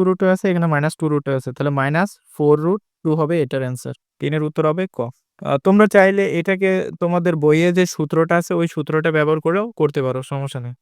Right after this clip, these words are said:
কিন্তু ওটা একটু বড় হয়ে যাবে। আচ্ছা, তারপর চার নম্বর আসি। চার নম্বর প্রশ্ন বলছে যে এক্স স্কয়ার মাইনাস রুট টু এক্স প্লাস ওয়ান সমান সমান জিরো হলে x প্লাস ওয়ান by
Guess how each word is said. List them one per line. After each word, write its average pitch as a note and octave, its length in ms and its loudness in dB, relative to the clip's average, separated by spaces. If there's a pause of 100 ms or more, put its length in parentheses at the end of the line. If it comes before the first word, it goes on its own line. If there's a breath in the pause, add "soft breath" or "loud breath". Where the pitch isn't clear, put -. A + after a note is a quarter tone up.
কিন্তু D3 240 -2
ওটা D3+ 180 4
একটু E3+ 200 -2 (540)
বড় C#3+ 360 0
হয়ে C3+ 140 -2
যাবে। A#2 180 -8 (300)
আচ্ছা, D#3 240 0
তারপর D#3+ 320 2 (100)
চার E3+ 200 2
নম্বর F3+ 300 0
আসি। B2+ 280 -4 (320)
চার D#3+ 160 0
নম্বর F3+ 240 2
প্রশ্ন F3+ 340 0
বলছে F#3 280 2
যে E3+ 160 2
এক্স D#3 160 -2
স্কয়ার F#3+ 280 0
মাইনাস E3+ 380 0 (320)
রুট D3+ 260 0 (140)
টু F#3+ 100 4 (380)
এক্স D#3+ 320 -2
প্লাস D#3+ 260 2
ওয়ান D#3+ 180 -4
সমান E3 200 -2
সমান E3 180 -2
জিরো D3 260 2
হলে E3+ 200 2 (400)
x D#3 200 2
প্লাস F3+ 240 2
ওয়ান E3 140 0
by E3 100 2